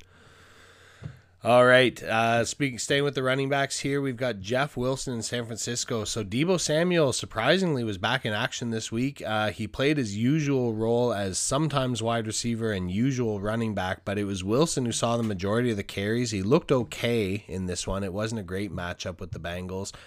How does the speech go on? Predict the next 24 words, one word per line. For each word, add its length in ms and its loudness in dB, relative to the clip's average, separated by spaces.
Um, 300 -2
now, 240 0
Eli 300 8
Mitchell 340 2
could 380 0
return. 560 0
He 160 0
was 280 -2
in, 400 0
uh, 200 0
you 160 -2
know, 100 0
he 140 0
had 240 0
a 80 -2
knee 280 2
injury, 280 0
plus 400 -2
it 120 -2
was 180 -4
in 100 -2
the 80 -4
concussion 480 -6
protocol. 640 -4